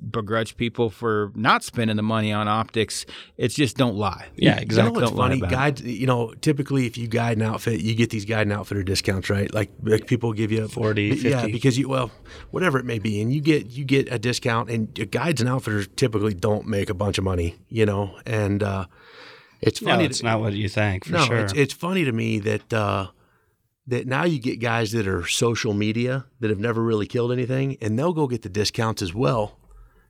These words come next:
Speaker 3: And, uh, oh, wow.
Speaker 1: I, I had him at forty-eight yards. You wanna talk about the compound traditional bow crisis? The one I
Speaker 3: Ugh.
Speaker 1: killed is probably six years old and twenty-four inches wide. That thing's,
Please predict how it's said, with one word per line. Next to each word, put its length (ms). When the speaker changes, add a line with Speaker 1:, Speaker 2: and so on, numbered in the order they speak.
Speaker 3:
And, 400
uh, 240
oh, 440
wow. 720
Speaker 1:
I, 140
I 100
had 220
him 160
at 120
forty-eight 540
yards. 480
You 100
wanna 140
talk 280
about 320
the 260
compound 580
traditional 480
bow 220
crisis? 580
The 100
one 180
I 120
Speaker 3:
Ugh. 140
Speaker 1:
killed 380
is 220
probably 240
six 380
years 220
old 340
and 160
twenty-four 560
inches 300
wide. 400
That 220
thing's, 440